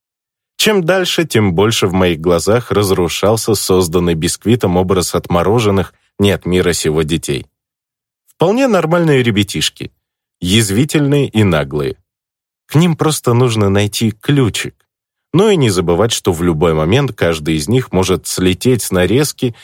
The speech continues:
и размазать меня по стенке подвального помещения с одним выходом, в которое я сам их поведу. Отогнав жужжащую назойливой мухой мрачную мысль, я решительно двинулся ко входу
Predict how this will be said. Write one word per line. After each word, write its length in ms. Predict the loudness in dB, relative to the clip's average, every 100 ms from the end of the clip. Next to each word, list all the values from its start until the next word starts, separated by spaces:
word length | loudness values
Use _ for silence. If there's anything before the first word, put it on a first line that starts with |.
| -4
и 120 | 0
размазать 800 | 2 0 0 0 0 0 -2 -2
меня 260 | -2 0 0
по 160 | -2
стенке 460 | -4 -2 0 0 -2
подвального 600 | -2 0 0 0 0 -2
помещения 760 | 0 -2 0 0 2 0 -2 _ _
с 140 | -8 -2
одним 360 | -2 0 0 2
выходом, 560 | -2 -2 -2 -2 -4 -8 _
в 100 | -4
которое 460 | -2 0 2 2
я 160 | 2 0
сам 280 | 0 0 0
их 120 | 0
поведу. 500 | -2 -2 -2 -6 -8 _ _ _ _ _ _ _ _ _ _ _ -6
Отогнав 460 | -6 -2 -2 -2
жужжащую 760 | 0 0 2 0 0 0 0 2
назойливой 600 | 0 2 0 2 0 2
мухой 340 | 0 0 -2
мрачную 520 | 0 0 -2 -4 -2
мысль, 400 | 0 0 -2 -6
я 240 | 0 0 2
решительно 640 | 0 -2 -2 0 0 0
двинулся 560 | 0 0 0 0 -2 -4
ко 160 | -4 -6
входу 440 | 0 0 0